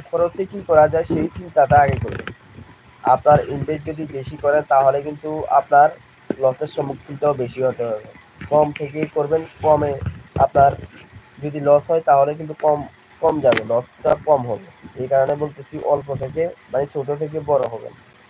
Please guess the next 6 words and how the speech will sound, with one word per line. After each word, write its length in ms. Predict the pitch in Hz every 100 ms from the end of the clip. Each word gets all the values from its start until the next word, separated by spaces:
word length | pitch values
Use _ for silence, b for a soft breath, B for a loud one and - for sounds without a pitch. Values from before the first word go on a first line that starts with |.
| _ - _ _ _ _ -
তো 340 | 143 147 147 -
আজকে 400 | 147 147 - 156
এতটুকুই 600 | 147 139 143 151 156 156 123 - _ - -
আমার 300 | 127 139 147
লাইভ। 280 | 135 139 165 - -
তো 400 | 139 131 127